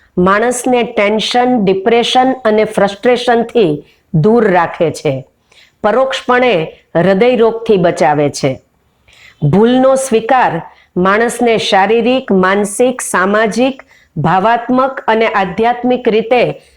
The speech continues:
સ્વસ્થ બનાવે છે. ભૂલ સ્વીકારે છે તે પોતાના સંબંધોને અને પોતાના જીવનને વધુ સુંદર બનાવે છે.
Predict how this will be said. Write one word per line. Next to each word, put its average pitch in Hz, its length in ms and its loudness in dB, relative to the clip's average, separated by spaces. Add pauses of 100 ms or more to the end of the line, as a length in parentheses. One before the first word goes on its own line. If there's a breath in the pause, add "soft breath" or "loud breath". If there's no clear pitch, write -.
(100)
સ્વસ્થ 226 520 -2
બનાવે 165 500 0
છે. 127 320 -6 (800 soft breath)
ભૂલ 226 200 2
સ્વીકારે 240 640 0
છે 151 400 -2 (360 soft breath)
તે 208 100 0
પોતાના 208 520 0
સંબંધોને 233 920 0 (240 loud breath)
અને 196 200 2
પોતાના 208 500 0
જીવનને 185 800 2 (260 loud breath)
વધુ 196 320 0
સુંદર 214 460 2
બનાવે 151 480 0
છે. 135 300 -4